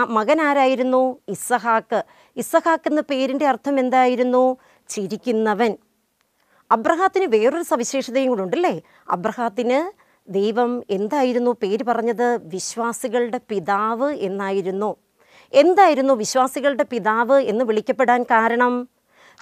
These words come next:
തൻ്റെ ഏകപുത്രനെ ദൈവ ഇഷ്ടപ്രകാരം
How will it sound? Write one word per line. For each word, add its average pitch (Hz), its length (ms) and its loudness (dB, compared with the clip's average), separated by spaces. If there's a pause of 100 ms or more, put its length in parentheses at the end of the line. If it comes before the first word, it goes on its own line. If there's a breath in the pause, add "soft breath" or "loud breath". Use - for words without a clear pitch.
(120)
തൻ്റെ 269 280 2 (140)
ഏകപുത്രനെ 262 1000 2 (360 soft breath)
ദൈവ 214 360 2
ഇഷ്ടപ്രകാരം 233 800 0